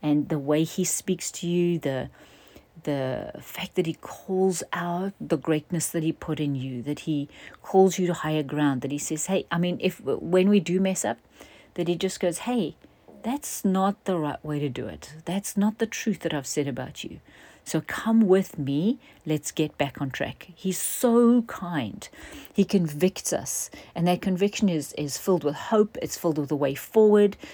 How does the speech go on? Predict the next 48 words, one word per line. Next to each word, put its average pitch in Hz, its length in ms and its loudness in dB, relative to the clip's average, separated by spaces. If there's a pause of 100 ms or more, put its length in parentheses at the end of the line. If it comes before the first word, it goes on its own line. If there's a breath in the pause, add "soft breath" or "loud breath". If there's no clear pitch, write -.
(140 loud breath)
It's - 180 -6
filled 170 320 2
with, 151 220 0
"Hey, - 260 -4
I'm 170 140 -2
gonna 165 180 -2
walk 160 400 2
with 202 240 0
you, 185 380 4
and 147 240 -2
we're 143 80 -2
gonna, 143 320 0 (340 loud breath)
you 151 80 0
know, 175 160 0
we're 160 160 0
gonna 147 280 0
g-, - 180 -14 (160)
go 165 200 6
the 175 140 2
way 156 240 0
that's 139 300 -6
truth, 240 360 -2
not 151 200 -2
the 156 80 -2
way 143 140 -2
that's 147 200 -8
a 147 60 -6
lie." 151 340 -4 (380 loud breath)
Whereas 208 200 6
when 202 120 8
the 202 200 6
enemy 262 300 6
speaks - 380 0
to - 100 -6
you, 135 80 0
you 160 220 0
just 214 200 2
feel 190 120 6
bad 202 200 6
about 143 280 0
yourself. - 320 -8 (320 loud breath)
There's 143 180 -4
guilt, 165 460 4
and 143 120 -2
there's 127 140 -2
shame, 175 640 2
and 131 160 -2
there's - 320 -6